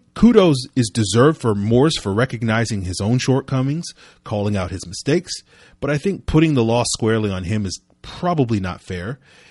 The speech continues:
given some of those frequent mistakes and mental errors made by players on the back end.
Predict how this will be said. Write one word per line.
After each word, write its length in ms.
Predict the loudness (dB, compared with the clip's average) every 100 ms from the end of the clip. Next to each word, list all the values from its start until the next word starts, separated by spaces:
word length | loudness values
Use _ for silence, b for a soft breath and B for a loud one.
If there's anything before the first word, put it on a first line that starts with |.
| b
given 240 | -2 0 0
some 240 | -2 0
of 60 | 0
those 180 | -2
frequent 500 | -2 -6 -4 -2 -4
mistakes 520 | -4 -6 -4 -6 -6 -6
and 100 | -6
mental 280 | -4 -4 -2
errors 360 | 0 2 0 0
made 180 | -2
by 140 | 0 -2
players 400 | 0 0 0 0
on 80 | -2
the 100 | -2
back 320 | -2 -4
end. 100 | -6